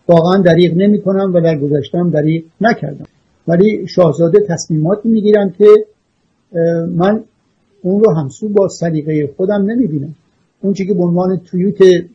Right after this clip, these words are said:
توییت، اه، من حمایت می‌کنم یا من وکالت می‌دم از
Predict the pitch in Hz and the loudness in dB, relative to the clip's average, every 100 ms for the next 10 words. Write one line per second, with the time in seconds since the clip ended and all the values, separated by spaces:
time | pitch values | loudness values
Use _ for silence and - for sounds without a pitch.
0 | _ 175 190 202 190 175 170 - _ _ | _ -6 -4 2 2 2 0 -10 _ _
1 | _ _ _ 185 156 147 151 - - 196 | _ _ _ -8 -4 -4 -6 -8 -14 -20
2 | _ _ _ - 170 170 165 165 160 160 | _ _ _ -6 0 2 2 2 0 -2
3 | 143 151 160 190 170 165 160 156 151 - | -4 -6 -4 -2 0 0 0 0 -2 -2
4 | 160 147 135 143 170 196 143 _ _ _ | -4 -4 -2 0 0 0 -4 _ _ _
5 | _ _ 165 160 | _ _ -2 -2